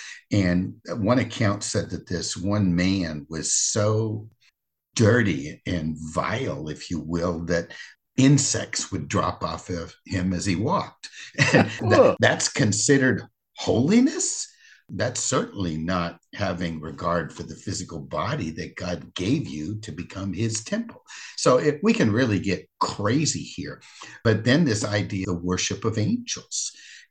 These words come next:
Speaker 1: And John, I think what that means, it's not the normal word for worship, by the way, it's, it's kind of more of a word for religious practice,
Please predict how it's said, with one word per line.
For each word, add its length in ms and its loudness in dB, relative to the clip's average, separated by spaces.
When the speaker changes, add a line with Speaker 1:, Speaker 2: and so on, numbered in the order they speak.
Speaker 1:
And 320 4
John, 360 0
I 120 0
think 300 2
what 180 -4
that 260 -4
means, 920 0
it's 160 2
not 180 6
the 100 2
normal 420 4
word 280 -4
for 140 -4
worship, 520 0
by 140 -4
the 80 -6
way, 120 -4
it's, 140 -6
it's 220 -8
kind 220 -2
of 120 -4
more 280 0
of 120 -4
a 80 -6
word 280 0
for 260 -12
religious 600 -4
practice, 720 -8